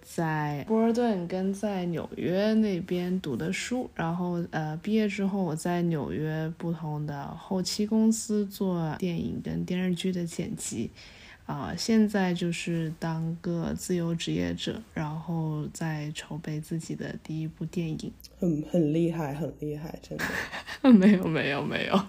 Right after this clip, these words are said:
Speaker 2: 我现在都觉得很惭愧，就是要跟大家说，我们最早请林格让来，其实是想聊一下《阿凡达二》。<laughs> 然后我昨天就是重新在看我们的准备的时候，我才发现《阿凡达二》竟然是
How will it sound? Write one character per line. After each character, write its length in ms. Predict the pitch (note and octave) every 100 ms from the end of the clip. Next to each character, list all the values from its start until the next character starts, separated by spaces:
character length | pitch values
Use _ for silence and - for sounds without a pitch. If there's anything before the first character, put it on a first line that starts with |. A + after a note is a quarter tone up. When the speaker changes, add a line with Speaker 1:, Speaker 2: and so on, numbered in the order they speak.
| - -
Speaker 2:
我 160 | A3
现 80 | C#4
在 100 | C#4+
都 160 | C4+ C#4
觉 160 | A3
得 120 | A#3
很 200 | C4+ F#3
惭 360 | C#3+ - D#3 E3+
愧， 340 | - A#3+ F#3
就 100 | F3+
是 60 | A#3+
要 160 | A3+ G#3
跟 140 | G#3
大 100 | G#3+
家 160 | F#3+ G#3
说， 220 | A#3 G3
我 100 | F3+
们 80 | E3
最 140 | G3+
早 200 | F#3+ F3
请 400 | F3 - E3 C#3
林 140 | E3+
格 80 | F3
让 320 | F#3 F3+ D#3
来， 240 | D3+ - F3
其 100 | F#3
实 60 | F#3
是 80 | A3+
想 200 | A3 D#3
聊 200 | D#3 E3
一 20 |
下 100 | F#3+
《阿 180 | - E3+
凡 240 | F3+ E3+ E3+
达 180 | E3+ -
二》。 260 | F#3 E3+ - - - C#4
<laughs> 80 | C#4+ G#3
然 100 | G#3+
后 60 |
我 120 | D4+ A3
昨 160 | G#3
天 160 | A3 A#3+
就 140 | C4+
是 100 | C4
重 300 | G#3 A3 F3+
新 260 | G#3 A3+ A3+
在 220 | B3 A#3
看 320 | - C#4+ A#3+
我 220 | G3 D3+
们 240 | C3+ D3+ D#3+
的 260 | F3 D#3+ - -
准 240 | G#3 D#3+
备 160 | G3 A#3
的 100 | G#3+
时 140 | A3+
候， 60 | G3
我 60 |
才 140 | F3+ G#3
发 160 | A3+ A#3
现 120 | B3+ G#3
《阿 100 | A#3
凡 140 | A#3
达 100 | A3
二》 160 | G3 G#3
竟 100 | G3+
然 100 | G3+ A#3
是 180 | A3+